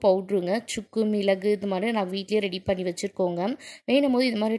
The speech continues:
டக்குன்னு எடுத்து, இது மாதிரி தண்ணி ஊத்தி கரைச்சு, நம்ம கொதிக்கப்போ குழம்புல ஆட் பண்ணா டேஸ்ட் சூப்பரா இருக்குங்க. உங்களுக்கு இதை பத்தி வீடியோ வேணும்னா கமெண்ட் பண்ணுங்க. நெக்ஸ்ட் வீடியோ அப்லோட் பண்றோங்க.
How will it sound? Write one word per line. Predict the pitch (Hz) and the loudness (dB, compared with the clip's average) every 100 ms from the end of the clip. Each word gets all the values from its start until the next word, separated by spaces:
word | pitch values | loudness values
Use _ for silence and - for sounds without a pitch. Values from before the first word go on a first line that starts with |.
| - | -2
டக்குன்னு | 208 233 226 208 | -2 0 0 0
எடுத்து, | 190 277 | -2 -2
இது | 277 226 | 0 -2
மாதிரி | 214 202 | -2 -2
தண்ணி | 202 202 | -2 -2
ஊத்தி | 190 254 233 | -4 -4 -2
கரைச்சு, | 196 170 - 370 - - - 240 | -2 -2 -2 -4 -8 -18 -10 0
நம்ம | 247 262 | 2 4
கொதிக்கப்போ | 240 233 240 233 285 277 | 4 4 0 2 0 4
குழம்புல | 233 208 208 233 214 | 2 2 2 2 2
ஆட் | 196 - | 0 -2
பண்ணா | 190 226 220 | -2 -2 0
டேஸ்ட் | 202 - 214 - | -2 0 -6 -6
சூப்பரா | 196 196 202 190 | -4 0 2 0
இருக்குங்க. | 202 185 208 311 254 | -2 -2 0 0 0
உங்களுக்கு | 247 240 233 | 0 0 -2
இதை | 220 | 0
பத்தி | 208 226 202 | 0 -2 -4
வீடியோ | 208 214 220 190 | -2 0 0 2
வேணும்னா | 196 202 196 254 381 - - - 254 | 0 0 0 -4 -8 -16 -18 -2 0
கமெண்ட் | 208 226 226 | 2 2 2
பண்ணுங்க. | 196 196 233 262 | 2 2 2 0
நெக்ஸ்ட் | 202 - 214 | 0 -2 -4
வீடியோ | 196 208 254 | 0 0 0
அப்லோட் | 226 190 190 185 | 0 -2 0 -2
பண்றோங்க. | 180 190 175 | 0 2 2